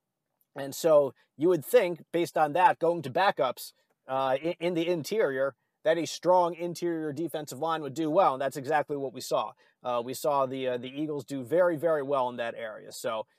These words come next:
uh, the, the, the, the problems have not all been solved on the Colts offensive line, uh, as if, uh, you would think they would, uh, based on what happened last year. So, um, I, I, there's still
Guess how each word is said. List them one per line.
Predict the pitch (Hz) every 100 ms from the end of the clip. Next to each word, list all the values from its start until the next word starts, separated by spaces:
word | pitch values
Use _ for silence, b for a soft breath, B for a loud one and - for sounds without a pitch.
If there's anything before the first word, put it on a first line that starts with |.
| _ -
uh, | 123 120 120 -
the, | 143 151 _ _ - 147
the, | 147
the, | 143 151 143 _ _ _ 160
the | 151 131 -
problems | 208 233 262 262 247
have | 185
not | 160 196 269 - - b b
all | 175 220
been | 190 185
solved | - 196 147 123 131
on | 147 151
the | 147 139 - _
Colts | - 185 170 - -
offensive | 175 - 160 165 139
line, | 147 139 110 107 _ _ _
uh, | - 139 131 131 135
as | 165 160
if, | 175 - - - -
uh, | 147
you | 151 165
would | 151
think | - 175 -
they | 147
would, | 139 143 110 - _ _ _
uh, | 127 120 117 117
based | 117 156 -
on | 147 135
what | 131
happened | 147 147 123
last | 120 120 113 -
year. | 107 110
So, | - 139 120 - _ _ -
um, | 135 135 131 131 135 -
I, | 151
I, | 147 143 156 156 -
there's | 156 165 147 120
still | - - 196 196 185